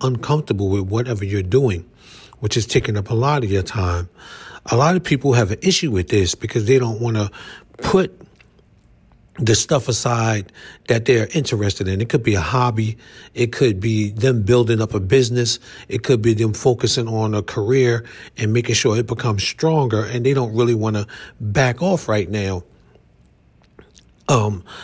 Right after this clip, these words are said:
let's take, I, I, I dislike to do this 'cause Tom Brady is the goat, but I'm gonna use Tom Brady as an example.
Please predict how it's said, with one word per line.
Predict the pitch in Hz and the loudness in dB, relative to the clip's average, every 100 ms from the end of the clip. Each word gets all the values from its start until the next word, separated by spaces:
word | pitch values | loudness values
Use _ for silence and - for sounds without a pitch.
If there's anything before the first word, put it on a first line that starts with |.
| - | -4
let's | 143 170 - | 0 2 2
take, | 175 - | 0 2
I, | 139 - 123 143 - | 0 -2 -4 -4 -2
I, | |
I | 127 | 0
dislike | 104 170 - 127 107 | 2 2 2 0 0
to | - | -2
do | 110 117 | 0 2
this | 113 113 | 2 0
'cause | - 101 | -2 -4
Tom | - 123 117 | -2 -2 -2
Brady | 107 110 107 | 0 0 0
is | 101 98 | -2 -4
the | 101 | -2
goat, | 90 131 127 - - - - | 4 4 4 -2 -16 -16 -8
but | - | 0
I'm | 123 | 2
gonna | 117 123 | 2 2
use | 110 110 107 | 2 0 0
Tom | - 123 110 | -2 -2 0
Brady | 101 107 104 | 0 0 0
as | 107 104 95 | 0 -2 -2
an | 101 | -2
example. | 95 95 156 - - - | -2 0 0 0 -8 -12